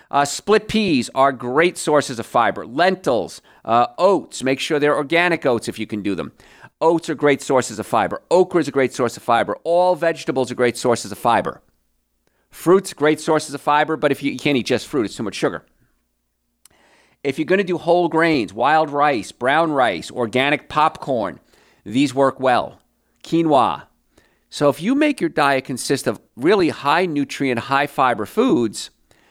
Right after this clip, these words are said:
A, you're gonna save a ton of money. B, you're gonna feel great. You're gonna probably lose weight. You'll have energy. Your love life will improve. You go to the bathroom better. You sleep better. There is no downside to taking care of your nervous system, your digestive system, and your diet except one.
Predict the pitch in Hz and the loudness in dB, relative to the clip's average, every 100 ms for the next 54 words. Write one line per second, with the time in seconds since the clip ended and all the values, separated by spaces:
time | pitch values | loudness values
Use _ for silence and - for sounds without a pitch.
0 | _ _ _ _ 131 139 170 139 123 - | _ _ _ _ 0 2 2 0 -2 0
1 | 123 98 - - 151 120 82 85 104 131 | 0 0 -8 -2 2 2 -2 -6 -6 -2
2 | 151 151 120 107 - 139 120 92 95 - | 0 2 0 -4 0 0 0 -2 -2 -2
3 | 101 98 143 151 123 107 95 95 107 95 | -6 -2 0 0 0 -2 0 -2 0 -4
4 | 107 151 113 110 - 78 110 143 123 110 | -2 0 0 0 -2 -4 -2 0 0 0
5 | 107 82 107 98 87 147 156 120 117 117 | -4 -6 -4 -4 0 2 2 2 0 -4
6 | 101 104 92 - - 143 123 110 110 - | -6 -6 -6 -8 -6 -2 2 2 2 -4
7 | _ _ - _ _ 170 165 139 117 131 | _ _ -20 _ _ -4 -4 -4 -6 -12
8 | 160 190 233 247 208 160 151 151 147 - | -4 0 2 0 0 0 2 2 0 0
9 | 85 76 - _ _ _ _ _ _ _ | -2 -4 -14 _ _ _ _ _ _ _
10 | _ _ 117 - 143 151 156 156 143 120 | _ _ -14 -2 0 0 -2 2 2 2
11 | 107 131 151 151 - 147 143 127 123 117 | 0 0 0 0 -2 -2 -2 0 2 2
12 | 127 120 123 - 117 117 107 101 98 104 | 2 0 -4 -4 -6 -4 -4 -4 0 2
13 | 98 90 - 85 - 78 73 | 4 2 -2 -6 -6 -10 -12